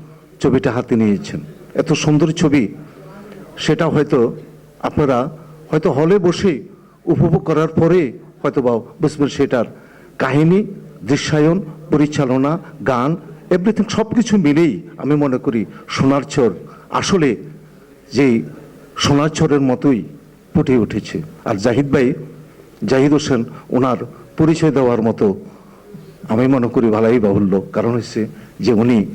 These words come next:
হ্যাঁ, এই ছবির জগতে, ছবির জগতে তিনি বিশেষ, বিশেষভাবে ভালো ছবি নির্মাণ এবং আমাদের বাংলাদেশের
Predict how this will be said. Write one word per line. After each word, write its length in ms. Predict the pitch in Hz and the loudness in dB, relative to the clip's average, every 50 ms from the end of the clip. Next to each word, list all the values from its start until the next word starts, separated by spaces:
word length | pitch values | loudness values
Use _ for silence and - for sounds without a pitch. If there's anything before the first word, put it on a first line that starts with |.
| - - - - - - - - - - - - 156 156 - - - - - - - | -12 -16 -20 -20 -20 -20 -18 -16 -14 -14 -12 -14 -14 -14 -14 -14 -16 -16 -18 -8 -4
হ্যাঁ, 340 | 170 190 170 117 92 82 - - - - - - - - - - - - - - - - - | -2 -2 0 -2 -2 -4 -6 -12 -16 -20 -20 -20 -20 -20 -20 -20 -20 -20 -20 -20 -12 -2 0
এই 200 | 156 170 185 - - - - - - - - - - - - - - - - - - - - - - - - - - - - - - - - - - - - - - - - - - | 2 4 4 2 0 -4 -12 -14 -16 -20 -20 -20 -20 -20 -20 -20 -20 -20 -20 -20 -20 -20 -20 -20 -20 -20 -20 -20 -20 -20 -20 -20 -20 -20 -20 -18 -18 -18 -18 -16 -10 -8 -6 -2 0
ছবির 380 | 151 147 139 180 180 156 135 | 2 2 4 4 2 2 0
জগতে, 440 | 120 151 131 127 139 - - 110 98 - - - - - - - - - _ _ - | 0 0 0 0 -2 0 -2 -4 -4 -4 -8 -16 -20 -20 -20 -20 -20 -20 _ _ -4
ছবির 280 | - 147 135 175 185 165 | -2 2 2 2 2 4
জগতে 360 | 156 156 139 139 - 135 120 | 2 2 2 0 0 -2 0
তিনি 300 | - 135 120 120 110 98 - - - - - - - - - - - - | 0 0 2 2 0 -2 -4 -8 -18 -20 -20 -20 -20 -20 -20 -20 -12 -4
বিশেষ, 300 | - 127 143 - 165 156 - - | -2 -2 0 0 0 -2 -2 -4
বিশেষভাবে 680 | 120 120 139 - 170 165 147 143 160 147 - 120 110 107 - - - - | -4 -2 -2 0 2 0 2 2 0 0 2 0 -2 -2 -4 -12 -8 -4
ভালো 220 | - 139 156 185 | 0 2 2 2
ছবি 360 | 185 185 - 175 156 151 165 165 | 2 2 0 0 0 0 0 0
নির্মাণ 440 | 151 151 135 123 117 117 117 127 139 - - | 2 2 2 2 0 0 -2 -2 -4 -10 -6
এবং 320 | - 160 156 147 135 135 139 - - - - - - | -4 -2 0 0 0 -2 -4 -8 -14 -20 -20 -12 -6
আমাদের 320 | - 131 139 147 143 170 | -4 -2 -2 0 2 2
বাংলাদেশের 800 | 151 139 147 147 160 156 156 156 156 - - 180 135 101 92 | 0 2 2 2 2 2 2 0 -2 -2 0 0 0 -2 -4